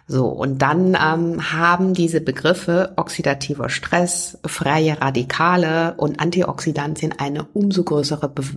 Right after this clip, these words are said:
Be-, oder bekommen eine umso größere Bedeutung. Denn all das hängt natürlich mit unterschiedlichen, äh, Faktoren wie dem Alterungsprozess,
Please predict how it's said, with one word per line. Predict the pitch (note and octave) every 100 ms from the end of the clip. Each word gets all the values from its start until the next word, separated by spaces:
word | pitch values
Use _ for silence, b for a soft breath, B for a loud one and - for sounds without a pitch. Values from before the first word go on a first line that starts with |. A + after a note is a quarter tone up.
| -
Be-, | E3 -
oder | C#3 C3+
bekommen | C#3 - E3+ E3+
eine | - C#3+
umso | D#3+ F3+ F3
größere | - D#3+ D3 D3+
Bedeutung. | - C3+ B2+ C3 C3+
Denn | C3+ D#3 A#3+ - -
all | - D3
das | D3+ F#3 -
hängt | F#3+ E3
natürlich | E3+ D#3 - F3 F3 F3 -
mit | F#3 E3+ - - -
unterschiedlichen, | G#3+ G#3 - F#3 - E3 - D#3+
äh, | D#3+
Faktoren | D#3+ F3+ F3 - D#3+ D#3 E3
wie | F3+ F#3 -
dem | - G#3+ G#3+ -
Alterungsprozess, | D3+ D3 D3+ D3+ D3+ - - D#3 - D3+ D3